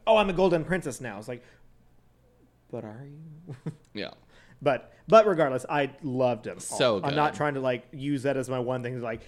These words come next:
Speaker 1: no.
Speaker 2: It's a poop.
Speaker 1: <laughs> It's a poop.
Speaker 2: Fuck her.
Speaker 1: Yeah. No, I gave it a swoop easily.
Speaker 2: Yeah, me too. Loved it.
Speaker 1: Yeah.
Speaker 2: Um, next up on the stage, Shea Coulee.
Speaker 1: I'm gonna flip this table.
Speaker 2: Mama, this
Speaker 1: So
Speaker 2: is art.
Speaker 1: This is art.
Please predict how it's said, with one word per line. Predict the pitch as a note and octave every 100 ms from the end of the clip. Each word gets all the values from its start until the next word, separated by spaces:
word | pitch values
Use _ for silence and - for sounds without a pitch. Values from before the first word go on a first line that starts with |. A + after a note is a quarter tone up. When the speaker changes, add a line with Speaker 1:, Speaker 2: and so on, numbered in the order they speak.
| -
Speaker 1:
no. | D#3 F#3 F3 D#3 D3+ C3 C#3+
Speaker 2:
It's | D#3 F3+
a | -
poop. | - D3+ C#3
Speaker 1:
<laughs> | G3+
It's | F#3+
a | G3+
poop. | E3+ F#3+
Speaker 2:
Fuck | - -
her. | G3 C#3+ C#3+
Speaker 1:
Yeah. | C#3+ - -
No, | D#3+ D3+
I | D3 D3+
gave | E3 C#3+ C3+
it |
a | C3
swoop | - B2 A#2+
easily. | G#2+ F#2+ F#2 G2+
Speaker 2:
Yeah, | A2 - -
me | A#2 A2+
too. | - E2+ -
Loved | E2 F#2 F#2 -
it. | - -
Speaker 1:
Yeah. | B2 F#2 - - - - _ -
Speaker 2:
Um, | A2 G#2 - - - -
next | A2+ G#2+ A#2 -
up | -
on | C3
the | C3+
stage, | - C#3 C#3+ D#3+ - -
Shea | - A2 G2+
Coulee. | - A2+ G#2 G2 F2 F2+
Speaker 1:
I'm | - - - - - - -
gonna | C3+
flip | - - -
this | B2+
table. | - - -
Speaker 2:
Mama, | B2 B2 A#2 A2
this | D#3
Speaker 1:
So | C#3
Speaker 2:
is | A2+ -
art. | G2+ G2+ - - -
Speaker 1:
This | - A#3 A3+ -
is | F#3 F3 - - - F#3
art. | F3+ C3